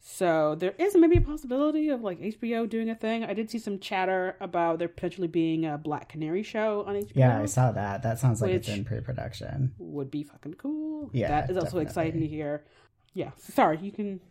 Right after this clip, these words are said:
Speaker 1: carry
Speaker 2: Oh,
Speaker 1: on.
Speaker 2: no. So I was, I mean, I feel like we're already having the conversation, but, like, to, like, officially sort of launch us into this conversation, I,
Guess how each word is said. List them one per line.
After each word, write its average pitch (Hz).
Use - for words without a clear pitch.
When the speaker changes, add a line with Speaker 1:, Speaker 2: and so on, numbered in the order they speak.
Speaker 1:
carry -
Speaker 2:
Oh, 147
Speaker 1:
on. 131
Speaker 2:
no. 139
So 135
I 139
was, 156
I 131
mean, 135
I 123
feel 131
like 135
we're 123
already 107
having 110
the 110
conversation, 107
but, 107
like, 104
to, -
like, 120
officially 123
sort 113
of 110
launch 107
us 107
into 110
this 120
conversation, 113
I, 110